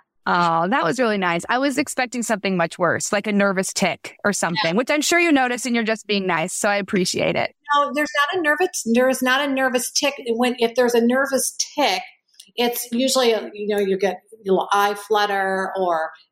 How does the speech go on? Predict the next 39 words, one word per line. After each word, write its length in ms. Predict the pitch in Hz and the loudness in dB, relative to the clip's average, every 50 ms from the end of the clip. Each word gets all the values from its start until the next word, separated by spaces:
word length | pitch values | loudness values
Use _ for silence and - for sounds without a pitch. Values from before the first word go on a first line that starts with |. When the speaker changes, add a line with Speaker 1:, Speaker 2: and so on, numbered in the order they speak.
| - - | -6 -2
Speaker 2:
uh, 160 | 185 170 - - 202 | -2 0 0 0 2
nervousness 600 | 208 214 208 208 208 214 208 - 208 202 202 - | 2 4 4 4 4 2 2 0 0 0 0 0
on 140 | 190 185 | 0 -2
the 100 | 180 180 | -2 -2
one 240 | 180 180 185 180 190 | 0 0 0 0 -2
side 200 | 190 196 180 170 | -2 -2 -2 -2
of 80 | 170 170 | -2 -4
the 100 | 175 196 | -4 -2
mouth 480 | 220 247 254 247 247 240 233 233 226 226 | 0 0 2 2 2 2 2 2 2 2
or 120 | 226 214 208 | 2 2 4
whatever, 420 | 220 214 214 214 208 214 208 190 | 4 2 2 2 0 0 0 0
where 120 | 196 196 | 0 0
they 100 | 190 190 | 0 0
get 140 | 185 185 165 | 0 -2 -6
a 60 | 165 - _ | -8 -8 _
quiver 480 | - 262 254 247 240 240 233 233 233 233 - - - - _ - | 2 2 4 4 4 2 2 2 2 0 -2 -12 -20 -20 _ -2
when 280 | 214 233 247 247 240 240 | 0 2 2 4 4 2
they're 240 | 233 226 220 220 - - | 2 2 0 -2 -6 -6
anxious. 920 | 208 208 214 226 226 226 - 311 302 302 320 311 - - - - - - _ _ _ _ _ _ - - - - - | -4 -2 0 0 -2 -2 0 2 2 2 2 0 -2 -6 -6 -8 -8 -10 _ _ _ _ _ _ -20 -20 -14 -4 0
But 160 | 262 269 262 262 262 - - - | 2 2 2 0 -6 -14 -8 -2
naturally, 640 | 247 247 262 269 285 339 440 427 - 440 403 381 311 | 2 2 4 4 2 2 0 2 2 4 4 4 4
when 220 | 277 269 254 247 | 2 2 0 -2
people 500 | - - - 254 247 247 - 254 226 - - | -4 -6 -6 -6 -4 -2 0 0 0 0 0
are 100 | 196 190 | 0 0
around 540 | 180 170 175 175 170 175 180 185 196 214 214 | 0 -2 -2 -2 -2 0 0 0 0 0 2
me, 260 | 226 226 233 233 226 - | 2 4 4 2 2 0
it's 260 | 190 190 - - - | -2 -4 -4 -4 -2
the 100 | - 180 | 0 0
weirdest 680 | 175 175 185 190 190 202 214 226 226 233 233 - - - | 2 4 4 4 6 6 4 4 2 0 -2 -2 -8 -4
thing. 340 | - 190 180 160 139 139 - _ _ _ _ _ _ _ _ _ _ _ _ _ _ _ _ _ - | -2 -2 -2 -2 -4 -8 -12 _ _ _ _ _ _ _ _ _ _ _ _ _ _ _ _ _ 0
When 140 | 196 196 | 0 2
they 100 | 196 185 | 2 2
find 300 | 180 - 202 208 233 285 | 0 0 -2 -2 -2 -2
out 80 | 311 254 | -2 -2
what 100 | 247 240 | 0 0
I'm 160 | 233 220 208 | 2 2 0
doing, 360 | 202 233 240 220 185 180 180 - | 2 2 2 2 2 0 -2 -2
they 200 | 190 185 185 - - | -2 -2 -2 0 0
automatically 1080 | 190 214 240 269 320 294 262 240 240 254 285 - - - - 170 160 156 165 160 - | 2 2 2 0 0 0 0 0 0 0 0 -2 -4 -6 -6 -4 -4 -4 -4 -6 -10